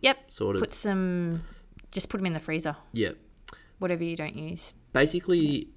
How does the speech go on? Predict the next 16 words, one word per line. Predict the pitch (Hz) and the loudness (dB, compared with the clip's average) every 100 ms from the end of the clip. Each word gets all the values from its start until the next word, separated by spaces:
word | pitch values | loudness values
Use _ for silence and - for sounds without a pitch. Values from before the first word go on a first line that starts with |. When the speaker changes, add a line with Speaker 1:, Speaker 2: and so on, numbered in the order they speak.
| - | -2
Speaker 2:
a | 107 | 4
lot | 113 120 | 6 6
of | |
people's | 139 127 120 104 | 4 4 4 4
breakfast | - 98 - 101 - - | 4 4 6 2 2 4
and | 113 110 110 - | 6 6 4 0
nutrition | 117 117 151 143 143 | -2 2 4 4 6
in | 104 101 | 4 4
general | 101 104 95 87 - | 4 4 4 0 4
will | 104 101 98 | 6 8 6
improve | 104 92 - 110 101 92 90 98 | 2 -4 -2 4 6 4 2 0
with, | 92 - | 0 -2
like, | 90 80 - - | -4 -4 -12 -12
the | 104 101 | -2 0
more | 98 98 95 92 92 - - 101 | 2 2 2 2 0 -8 -6 -2
awareness | 95 101 98 95 90 | 2 4 4 0 -2